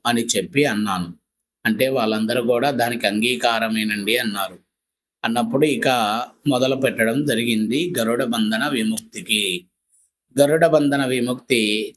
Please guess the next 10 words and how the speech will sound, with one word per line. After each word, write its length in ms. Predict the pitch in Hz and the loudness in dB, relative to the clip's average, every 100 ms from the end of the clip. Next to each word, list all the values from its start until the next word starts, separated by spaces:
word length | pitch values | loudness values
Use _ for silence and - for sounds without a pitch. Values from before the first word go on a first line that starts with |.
| - | 2
చేయటము 600 | 123 117 117 104 101 104 127 | 2 2 2 0 -2 -2 -2
ఎలా 440 | 110 110 107 101 120 | 0 2 0 -2 -2
అనేటటువంటి 800 | 120 104 101 113 120 113 110 107 | 0 0 -2 -6 -4 -2 0 0
విధానానికి 760 | 107 110 127 123 113 104 107 | 0 0 -2 0 -2 -2 -2
వస్తే, 540 | 98 - - 139 185 - _ _ _ _ _ _ - | -2 -2 2 2 0 -6 _ _ _ _ _ _ -2
ఆ 180 | 127 123 | 0 0
పొలంలో 540 | 113 123 160 160 151 | 2 2 4 4 2
సంబంధించినటువంటి 1700 | - 131 127 127 123 123 120 127 117 113 120 113 110 123 110 101 113 | 2 0 0 0 0 -2 -2 -2 -2 -4 -4 -2 0 0 0 -2 -6
మట్టిని 500 | 117 113 107 127 123 | -4 -2 -2 -2 -4
తెచ్చి 540 | 113 107 - - 175 | 0 -2 0 0 0